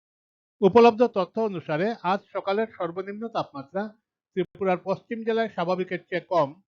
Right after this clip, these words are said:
ঊনকোটি ও উত্তর জেলায় স্বাভাবিকের চেয়ে বেশি এবং বাকি জেলাগুলিতে স্বাভাবিকের কাছাকাছি ছিল। আজ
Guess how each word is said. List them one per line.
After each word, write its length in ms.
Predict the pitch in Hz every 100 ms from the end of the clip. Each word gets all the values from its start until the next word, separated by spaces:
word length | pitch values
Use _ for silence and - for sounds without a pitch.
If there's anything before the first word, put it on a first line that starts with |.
| _ _ _
ঊনকোটি 440 | 196 208 226 233 233 220
ও 20 | 185 165
উত্তর 220 | - 190 180
জেলায় 240 | 190 185
স্বাভাবিকের 420 | 165 180 180 190 -
চেয়ে 220 | 185 143
বেশি 280 | 170 175 143 151 _ _ _ -
এবং 160 | 175 175 170
বাকি 180 | 170 233
জেলাগুলিতে 480 | 202 180 196 220 220 226
স্বাভাবিকের 480 | 180 165 185 196 247 175
কাছাকাছি 400 | 151 151 139 131
ছিল। 120 | 123 113 107 _ _ _ _ _ -
আজ 120 | 160